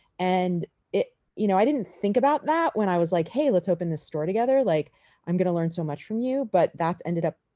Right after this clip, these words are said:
you know, that's what ended up happening. And so it was great because, um, it's like every part of my journey, including the, the job I had before I even became an artist, like,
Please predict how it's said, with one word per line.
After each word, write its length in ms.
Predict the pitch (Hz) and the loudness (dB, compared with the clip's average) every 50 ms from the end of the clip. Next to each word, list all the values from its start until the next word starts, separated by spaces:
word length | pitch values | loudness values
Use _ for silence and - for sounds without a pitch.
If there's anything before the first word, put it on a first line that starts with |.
| _ _ - | _ _ -6
you 80 | 175 170 | -4 -4
know, 200 | 151 139 131 135 - | -2 -4 -4 -2 0
that's 420 | 175 170 185 - - - - - _ _ | 0 0 0 -2 -6 -20 -20 -20 _ _
what 260 | - 180 175 185 160 - | -8 -4 -2 -2 -2 -2
ended 200 | 160 165 160 160 | -4 -4 -4 -4
up 140 | 151 147 - | -6 -6 -8
happening. 560 | - 156 160 175 - 247 269 285 294 302 294 _ _ _ - - _ _ _ _ _ _ _ _ _ - | -8 -8 -8 -6 -6 -6 -6 -6 -8 -8 -10 _ _ _ -20 -20 _ _ _ _ _ _ _ _ _ -8
And 160 | - 202 190 - | -6 -6 -6 -4
so 360 | - 190 180 175 175 170 170 _ - - _ _ _ - | -2 0 2 2 2 0 -4 _ -20 -20 _ _ _ -4
it 40 | |
was 140 | 196 190 165 | -2 -2 -2
great 380 | 165 - 226 302 269 190 - - | -2 -2 0 0 0 0 -2 -4
because, 640 | - - - 196 180 175 170 160 151 156 - - - _ _ _ _ _ _ _ _ _ - | -10 -8 -4 -2 0 0 0 0 -2 -6 -10 -12 -14 _ _ _ _ _ _ _ _ _ -8
um, 320 | 175 175 165 160 147 147 - - | -4 -2 -2 -2 -2 -4 -6 -8
it's 140 | 175 - - | -8 -4 -2
like 160 | 180 165 - - | -2 -2 0 0
every 240 | 180 185 165 214 208 | 0 0 2 0 -2
part 260 | - - - 190 185 | -2 -2 -2 0 0
of 100 | 196 175 | 2 0
my 160 | 170 165 160 151 | 0 -2 -2 -4
journey, 440 | 135 - 151 156 165 156 143 - - | -6 -6 -6 -4 -4 -4 -6 -6 -4
including 540 | 190 190 190 - - 240 302 339 220 180 165 | -4 -4 -4 -2 -2 0 0 0 0 0 0
the, 180 | 156 - - _ - - - | -2 -4 -6 _ -12 -6 -6
the 80 | 170 | -4
job 260 | - 160 143 208 208 | -2 -2 0 0 2
I 80 | 180 156 | 0 0
had 260 | 170 170 151 151 156 | 0 0 0 0 0
before 260 | 156 147 - 160 156 | -2 -4 -2 -2 -2
I 40 | 160 | -2
even 160 | 156 - 147 | -2 -4 -6
became 280 | 143 147 - - 220 233 | -10 -8 -6 -4 -4 -4
an 80 | 196 156 | -4 -4
artist, 420 | 143 147 147 143 143 135 - - | -4 -4 -2 -2 -4 -4 -6 -6
like, 300 | 143 147 143 135 135 _ | -4 -2 -2 -2 -2 _